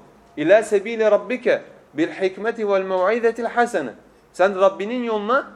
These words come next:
hikmetle, güzel vaazla davet et. "Vel mev'izetil hasene ve cadilhum." Onlarla mücadele et. Yani onlarla münazara et.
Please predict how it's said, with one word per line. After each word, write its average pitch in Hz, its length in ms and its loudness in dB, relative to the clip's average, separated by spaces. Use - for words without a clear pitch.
hikmetle, 247 720 -2
güzel 202 440 2
vaazla 247 640 6
davet 165 400 6
et. 107 80 -8
"Vel 147 120 2
mev'izetil 214 680 -2
hasene 185 460 -2
ve 185 360 8
cadilhum." 233 1120 4
Onlarla 220 600 2
mücadele 214 840 4
et. 254 220 2
Yani 202 260 4
onlarla 208 600 2
münazara 202 680 4
et. 262 220 0